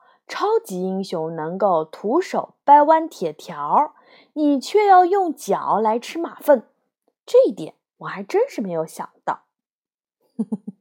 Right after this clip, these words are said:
怎么样呢？你看，苍蝇是很特别的吧？它有三条非常特别的，它有地球上最强壮的飞行肌肉，它还能够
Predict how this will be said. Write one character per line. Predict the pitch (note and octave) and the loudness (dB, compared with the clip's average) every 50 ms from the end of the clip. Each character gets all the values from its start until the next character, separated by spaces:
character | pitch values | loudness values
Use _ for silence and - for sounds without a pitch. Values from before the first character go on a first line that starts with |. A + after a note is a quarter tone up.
| _ _ _ _ _ _ _ _ _ _ _ _ _ _ _ _ _ - - _ _ | _ _ _ _ _ _ _ _ _ _ _ _ _ _ _ _ _ -20 -20 _ _
怎 | - E3+ | -12 -8
么 | E3+ F3 | -6 -4
样 | F#3+ F#3+ G3 G3+ | -4 -2 -2 -2
呢？ | G3+ G3 G3 G3 G3 G3 _ _ _ _ _ _ _ _ _ _ _ _ _ _ | 0 0 0 -2 -2 -6 _ _ _ _ _ _ _ _ _ _ _ _ _ _
你 | - F3 | -20 -16
看， | E3 - G3 F#3 E3+ - - _ _ _ _ _ | -10 -6 -6 -6 -6 -8 -12 _ _ _ _ _
苍 | - - - A3 A3 A3 | -10 -4 -2 -2 -2 -2
蝇 | G#3 G3 F#3+ | -2 -4 -6
是 | F#3 - G#3+ | -6 -6 -6
很 | G#3 E3+ F3+ | -6 -8 -10
特 | E3 - G#3 | -8 -8 -6
别 | F#3 F3 D#3+ D#3 D#3 | -4 -4 -2 -4 -4
的 | F3+ | -2
吧？ | E3+ F3+ F3 F3 F3 F3 F3+ F#3 _ _ _ _ _ _ _ | -2 0 0 0 0 -2 -4 -8 _ _ _ _ _ _ _
它 | - - E3+ | -12 -8 -8
有 | D#3+ C#3 - | -8 -8 -10
三 | D3+ - - A3+ A#3 B3+ | -6 -2 0 0 2 0
条 | A#3+ - G3 D3 B2+ D3+ | -2 -6 -6 -6 -8 -6
非 | - - C4 C#4 | -4 -4 -4 -4
常 | B3+ - F#3+ D#3+ E3+ | -4 -6 -10 -10 -10
特 | - - - - G#3 | -12 -10 -4 -4 -4
别 | - - - - - | -4 -4 -10 -16 -16
的， | - - - _ _ _ _ _ _ _ _ _ _ _ _ _ _ _ | -18 -18 -20 _ _ _ _ _ _ _ _ _ _ _ _ _ _ _
它 | - - A#3+ C4 | -6 -2 0 2
有 | C4+ A3 F3+ F3+ | 4 4 4 2
地 | F3+ B3 A#3+ | 2 -2 -4
球 | G3+ G#3 G3+ F#3 | -2 0 0 0
上 | F#3+ - A#3+ A#3+ A#3+ A#3+ | 0 2 2 2 2 0
最 | A#3+ E4+ F#4 F#4 D4+ | -2 -2 -2 -2 -4
强 | - - F#3 D#3+ D#3 E3 F3 | -6 -10 -14 -12 -12 -10 -6
壮 | - A#3+ A3 G3 | -4 -4 -4 -4
的 | F3 D#3+ | -6 -10
飞 | D#3+ - - C#4+ | -10 -8 -10 -10
行 | D#4 D4+ - E3+ C#3+ C#3 | -10 -10 -12 -14 -14 -16
肌 | _ - D3 | _ -18 -16
肉， | D3 D3 D3 B2+ - - _ _ _ _ _ _ _ _ | -14 -12 -12 -14 -14 -16 _ _ _ _ _ _ _ _
它 | - - A#3+ B3 | -8 -4 -2 -2
还 | A#3+ - - F#3 F#3 | -2 -4 -6 -6 -6
能 | F#3+ F3 E3 F3 F3+ | -4 -4 -6 -4 0
够 | G#3+ G3+ F3 D3+ - | 2 2 2 2 -2